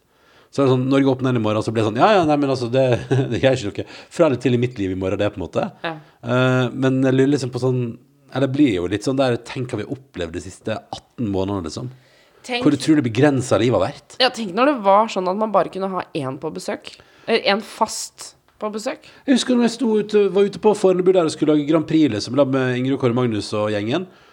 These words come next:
Speaker 1: Og liksom bare, det var, da hadde de skjøttet, da, det, det var jo den dagen de liksom skjøttet fullstendig ned i, eh, omtrent hele landet. Og
Speaker 2: Mm.
Speaker 1: det bare var, eller i hvert fall i hele store Østland og sånn, og bare var sånn, nå bare kniper vi inn på alt, liksom.
Speaker 2: Ja.
Speaker 1: Husker jeg sto kjemperar følelse av liksom skulle gå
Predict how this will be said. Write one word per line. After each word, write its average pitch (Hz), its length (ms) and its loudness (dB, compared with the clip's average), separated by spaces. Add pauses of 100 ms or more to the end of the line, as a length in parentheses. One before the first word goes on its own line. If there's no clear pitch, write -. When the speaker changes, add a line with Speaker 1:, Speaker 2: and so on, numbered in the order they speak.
(180)
Speaker 1:
Og 190 140 2
liksom 180 180 0
bare, 160 160 2
det 165 140 4
var, 156 100 4
da 165 140 4
hadde 135 160 2
de - 80 -4
skjøttet, - 260 -6
da, 151 160 0 (140)
det, 151 100 4
det 156 80 2
var 156 80 6
jo 151 80 4
den 143 80 2
dagen 143 160 4
de 120 80 0
liksom 127 220 -4
skjøttet 123 260 -8
fullstendig 123 480 -4
ned 104 240 -8 (560)
i, 147 140 2 (180)
eh, 131 160 4
omtrent 131 240 2
hele 120 160 2
landet. 107 480 -2
Og 131 140 0
Speaker 2:
Mm. 127 80 -2
Speaker 1:
det 123 100 0
bare 123 140 0
var, 131 100 0
eller 139 140 4
i - 20 6
hvert 135 140 -2
fall 113 100 -2
i 101 80 -4
hele 120 240 0
store 113 400 -4
Østland 113 320 -4
og 104 60 -2
sånn, 107 100 -6
og 123 80 -2
bare 120 80 2
var 117 140 -2
sånn, 120 100 -4 (180)
nå 131 220 0
bare 117 160 -2
kniper 117 320 -6
vi 101 80 -2
inn 104 80 -10
på 107 160 -8
alt, - 240 -6
liksom. - 240 -10 (160)
Speaker 2:
Ja. 165 80 -14 (320)
Speaker 1:
Husker 147 220 2
jeg - 80 -8
sto 165 100 4 (160)
kjemperar 135 480 0
følelse 120 320 0
av 120 80 0
liksom 123 160 -2
skulle 107 160 -4
gå 120 100 2